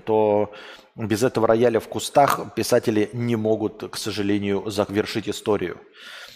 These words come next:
К сожалению, она дальше не двигается. Они не могут придумать, как, э, поймать преступника, если он не вернулся на место преступления, понимаете?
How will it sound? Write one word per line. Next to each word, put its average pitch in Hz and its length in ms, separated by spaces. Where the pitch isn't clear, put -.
К 101 100
сожалению, 113 400
она 113 120
дальше 110 280
не 110 80
двигается. 107 480
Они 107 120
не 110 100
могут 107 280
придумать, 113 500
как, - 360
э, 101 680
поймать 110 360
преступника, 113 560
если 104 240
он 110 200
не 120 140
вернулся 104 480
на 95 300
место 95 300
преступления, 87 680
понимаете? 92 520